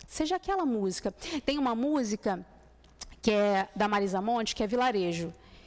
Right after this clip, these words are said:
E aí ela fala do lugar, né, da, do, do, a sensação que eu tenho é que ela tá falando do meu lar espiritual. Eu não consigo escutar aquela música sem chorar. Eu, todas as vezes eu choro. E aí eu me conecto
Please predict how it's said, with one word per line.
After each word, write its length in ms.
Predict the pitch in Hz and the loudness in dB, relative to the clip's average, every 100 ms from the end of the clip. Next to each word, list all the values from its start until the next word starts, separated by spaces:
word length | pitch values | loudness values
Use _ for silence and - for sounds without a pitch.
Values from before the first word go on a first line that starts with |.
| 240 226 - | -20 -18 -4
E 80 | 220 | 0
aí 140 | 226 | 0
ela 160 | 269 294 | 0 -2
fala 420 | - 294 277 233 | 0 0 2 0
do 120 | 196 | -2
lugar, 640 | 226 240 208 226 233 208 202 | -2 0 0 2 0 0 0
né, 240 | 214 233 | 0 0
da, 360 | 196 196 185 196 | 0 -2 -2 -4
do, 240 | 190 196 - | -2 -2 -2
do, 420 | 190 202 196 - | -2 0 0 -2
a 80 | - | -2
sensação 560 | 214 320 - 302 - 220 | -2 -2 -2 -2 -2 -2
que 100 | - | -2
eu 60 | |
tenho 340 | 190 - 254 240 | -4 -2 0 2
é 60 | |
que 80 | 208 | 0
ela 100 | 208 | -2
tá 120 | 208 | -2
falando 580 | 220 233 202 214 262 277 - - - - - - - | -4 -2 0 0 0 -2 -6 -18 -20 -20 -20 -18 -4
do 160 | 202 | -2
meu 280 | 226 240 330 | 0 2 2
lar 280 | 294 226 226 | 2 2 0
espiritual. 840 | 220 - 214 208 208 175 165 165 - - - - - - - - - - - - - - | -2 -6 -4 -2 -2 -2 -2 -6 -14 -20 -20 -20 -20 -20 -20 -20 -20 -20 -20 -20 -10 0
Eu 120 | 240 | 0
não 140 | 262 330 | 2 -2
consigo 400 | 403 - 277 233 | -2 -2 -4 -4
escutar 220 | - 233 | -2 -2
aquela 180 | 233 220 | -2 -4
música 220 | 240 269 | -4 -6
sem 160 | - | -4
chorar. 440 | 262 - 294 202 - | -4 -2 -2 -2 -2
Eu, 80 | 190 | -6
todas 520 | - 220 214 233 254 | -2 0 0 -2 -2
as 100 | 254 | -2
vezes 180 | 233 226 | -2 -2
eu 80 | |
choro. 400 | 269 - 196 170 | -4 -4 -4 -2
E 140 | 180 208 | -2 0
aí 140 | 220 | 2
eu 80 | 294 | 0
me 160 | 302 330 | 0 -2
conecto 920 | - 277 240 240 262 330 - - | 0 0 2 2 2 0 -4 -4